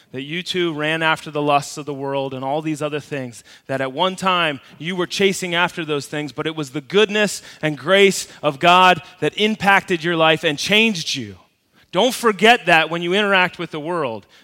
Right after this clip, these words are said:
is basically what Paul is telling Titus. We don't have to get in, have time to get in that. But what I want you to understand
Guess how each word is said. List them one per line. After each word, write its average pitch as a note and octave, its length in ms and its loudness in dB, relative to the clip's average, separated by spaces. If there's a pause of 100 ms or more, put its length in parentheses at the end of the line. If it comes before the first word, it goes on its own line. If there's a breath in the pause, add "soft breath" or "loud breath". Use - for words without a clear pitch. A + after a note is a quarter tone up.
is A#2+ 100 -14
basically D#3 460 -4
what C#3 160 -6
Paul D#3 240 0
is C3+ 100 -4
telling C#3 280 -4
Titus. C3+ 360 -4
We B2+ 80 -14
don't C3+ 100 -8
have C3+ 100 -12
to C3 80 -16
get B2 160 -8
in, C3 180 -10 (100)
have B2+ 200 -14
time D3 180 -8
to C3 80 -10
get B2+ 120 -8
in C#3 120 -10
that. A2 180 -14 (480 soft breath)
But C3 100 -12
what E3+ 120 -2
I E3+ 60 2
want F#3+ 300 -4
you A3+ 60 -4
to A3 80 2
understand D#3+ 840 -4